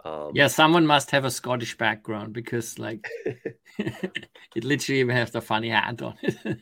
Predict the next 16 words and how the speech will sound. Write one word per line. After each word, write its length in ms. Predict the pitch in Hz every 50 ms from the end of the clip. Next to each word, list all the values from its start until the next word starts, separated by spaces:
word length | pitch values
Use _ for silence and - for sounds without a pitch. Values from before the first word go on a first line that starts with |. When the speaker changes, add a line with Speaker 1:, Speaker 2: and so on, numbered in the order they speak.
| _
Speaker 2:
<laughs> 100 | - - -
Speaker 1:
Yeah, 200 | 131 123 113 107
it's, 260 | 101 101 101 - - -
it's 160 | 123 127 123
the 100 | - 160
Loch 260 | 156 165 180 196 196 190
Ness 200 | 190 185 185 -
Monster. 420 | 190 214 277 277 - - - 64
It's, 220 | 65 - - - -
it's 200 | 107 113 113 -
from 280 | - - 135 139 135
Loch 320 | 127 123 131 147 147 - -
Ness 380 | 143 165 196 131 - - -
in 100 | - 110
Scotland. 480 | 107 - - 123 135 185 - - - - _
So, 340 | - - - - - - -